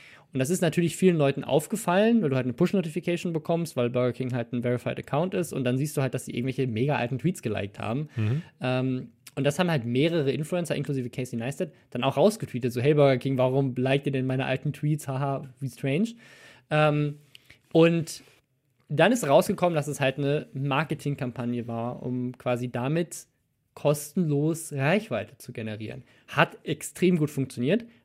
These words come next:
Speaker 1: weil halt super viele Leute ihnen auf den Leim gegangen sind. Inklusive Casey Neistat, wie gesagt.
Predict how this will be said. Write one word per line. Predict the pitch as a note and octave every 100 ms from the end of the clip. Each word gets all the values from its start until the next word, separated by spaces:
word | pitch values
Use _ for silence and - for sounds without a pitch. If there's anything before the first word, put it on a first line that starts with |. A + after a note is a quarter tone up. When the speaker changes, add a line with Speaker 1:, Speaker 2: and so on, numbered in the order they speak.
| -
Speaker 1:
weil | A#3
halt | F3+ C#3
super | E3
viele | D#3 F3+ E3
Leute | B2 A2+ A#2+
ihnen | C#3+ D3+
auf | F#3
den | F3+
Leim | F#3+ F3+
gegangen | A#2 - A#2+
sind. | B2 - - _
Inklusive | - D#3 D3 C3+ A#2+
Casey | A2+ - G3+
Neistat, | F#3+ - -
wie | -
gesagt. | - -